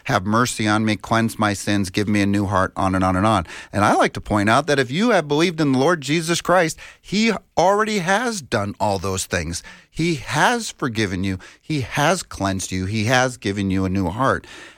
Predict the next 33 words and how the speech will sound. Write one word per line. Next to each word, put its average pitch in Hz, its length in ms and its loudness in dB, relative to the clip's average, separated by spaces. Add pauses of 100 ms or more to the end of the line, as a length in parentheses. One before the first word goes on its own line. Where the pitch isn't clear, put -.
(200)
As 160 320 2
such, - 840 0
<clears throat> - 60 -8
excuse 202 600 -2
me, 101 200 0
as 135 220 2
such, 170 360 2 (320)
when 139 220 0
Paul 160 480 0
says, 139 300 -6
"Don't - 440 -4
take 170 240 -4
your 123 100 -2
spirit 117 360 -2
from 151 200 0
me," 160 80 0
I 101 120 2
think 147 240 -6
the 107 120 0
listener 113 400 0
is 92 100 -2
exactly 87 500 -2
right. 95 320 0
I 95 100 -4
think 110 240 -4
he 101 140 -2
saw 98 280 2
what 117 160 2
happened 98 300 0
to 85 60 -6
Saul, 95 720 0 (520)
and 110 260 2
he 156 420 0